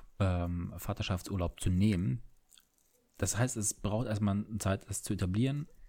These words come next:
und dass es dazu kommt. Ich glaube nicht, dass es ein Punkt ist. Also ich kann mir, auf was du vielleicht hinaus willst, Fragezeichen, äh, ist eine Art Regulierung, dass es vorgeschrieben ist.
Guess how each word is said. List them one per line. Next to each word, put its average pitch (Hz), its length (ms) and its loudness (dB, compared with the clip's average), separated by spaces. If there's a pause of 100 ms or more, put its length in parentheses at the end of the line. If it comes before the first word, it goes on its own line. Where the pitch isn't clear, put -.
(400)
und 107 180 4
dass 101 120 2
es 98 100 -2
dazu 95 240 0
kommt. 82 500 -2
Ich - 100 -6
glaube 117 300 4
nicht, 120 240 2
dass 117 140 -2
es 110 140 -4
ein 104 120 0
Punkt 110 280 4
ist. - 360 -8 (100)
Also 117 140 -2
ich 110 60 -4
kann 151 140 4
mir, 135 200 4 (1080)
auf 107 160 -4
was 110 120 -2
du 123 100 2
vielleicht 113 260 2
hinaus 107 320 2
willst, 147 240 0
Fragezeichen, 117 840 2 (540)
äh, 120 360 0
ist - 220 2
eine 107 160 6
Art 104 340 -2
Regulierung, 113 520 6
dass 101 160 2
es 92 80 0
vorgeschrieben 90 640 0
ist. - 220 -14